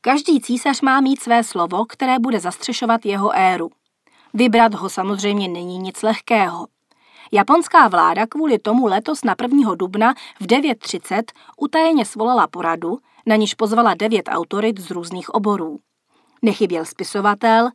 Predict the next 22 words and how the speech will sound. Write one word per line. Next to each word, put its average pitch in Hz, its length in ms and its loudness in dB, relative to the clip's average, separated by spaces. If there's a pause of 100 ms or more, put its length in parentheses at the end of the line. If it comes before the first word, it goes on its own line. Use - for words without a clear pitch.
(300)
šéfové 202 520 0
televizní 185 500 -6
stanice 202 640 -2 (280)
i 196 140 2
vydavatelské 196 760 -4
unie, 175 440 -8 (400)
nositel 220 520 2
Nobelovy 180 440 -6
ceny 202 300 -4
za 185 120 -4
medicínu 202 720 -4 (300)
ani 269 240 4
prezident 233 580 -2
univerzity. 170 760 -4 (760)
Měli 311 240 6
sdělit 247 280 2
svůj 269 260 0
názor 190 380 2
na 196 140 0
šest - 300 -6
japonských 226 640 -4
znaků, 175 560 -2